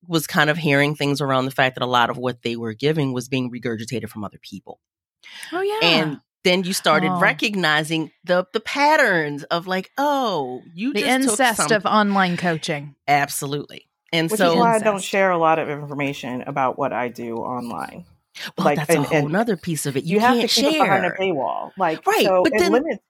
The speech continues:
Speaker 3: how you can share your information about your business or even get the word out.
Speaker 1: Right.
Speaker 3: Because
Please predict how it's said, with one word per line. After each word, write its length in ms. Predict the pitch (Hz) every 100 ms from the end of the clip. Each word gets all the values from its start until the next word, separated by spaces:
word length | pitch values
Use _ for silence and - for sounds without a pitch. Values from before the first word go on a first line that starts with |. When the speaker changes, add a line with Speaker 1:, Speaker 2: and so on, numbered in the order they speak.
| 190
Speaker 3:
how 160 | 202
you 140 | 185 180
can 440 | 180 165 156 156
share 380 | - - 185 180
your 180 | 170 160
information 480 | 165 160 156 156 156
about 200 | 151 147
your 80 | 147
business 280 | 147 139
or 60 | 151
even 180 | 135 -
get 160 | 147
the 60 | 131
word 240 | 143 254
out. 260 | 180 151 156 - - -
Speaker 1:
Right. 140 | -
Speaker 3:
Because 580 | 220 165 156 156 151 -